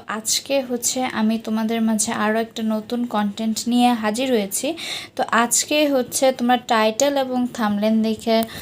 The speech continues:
বুঝতেই পারতেছো যে আজকে হচ্ছে আমরা আবৃত্তি করব ফু-, ফুলরার হচ্ছে বারো মাসা। এটা হচ্ছে লিখেছেন শ্রদ্ধেয় কবি মুকুন্দরাম চক্রবর্তী। তো চলো আমরা হচ্ছে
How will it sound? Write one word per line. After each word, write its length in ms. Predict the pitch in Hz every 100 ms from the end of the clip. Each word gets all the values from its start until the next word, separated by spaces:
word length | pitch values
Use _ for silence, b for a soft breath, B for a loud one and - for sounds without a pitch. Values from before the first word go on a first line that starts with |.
| B B 214
বুঝতেই 420 | 254 254 196 294
পারতেছো 680 | 285 220 - 202 - 214 233
যে 120 | 226
আজকে 520 | 190 196 - - 269
হচ্ছে 360 | 262 247 - 262
আমরা 540 | 233 226 220 208 233 302 B B
আবৃত্তি 520 | - 214 214 262 254 262
করব 500 | 233 214 196 220 285
ফু-, 480 | - 254 254 254
ফুলরার 760 | 247 - 262 277 285 294 285 294 294
হচ্ছে 520 | 240 226 - 233 240 240 B B
বারো 340 | 214 214 220 269
মাসা। 600 | 240 208 - 220 247 349 B B
এটা 300 | - 226 226
হচ্ছে 380 | 269 269 262 285
লিখেছেন 840 | 247 233 226 254 240 - 247 240 240
শ্রদ্ধেয় 840 | - 226 226 220 - 254 262 262 262
কবি 560 | 233 214 202 226 285 330 B -
মুকুন্দরাম 880 | 233 254 247 302 294 294 277 220 302
চক্রবর্তী। 840 | 339 214 202 240 233 202 190 - 202 B B -
তো 120 | 262
চলো 500 | 262 285 254 240 330 339
আমরা 300 | 214 220 233
হচ্ছে 380 | 233 233 269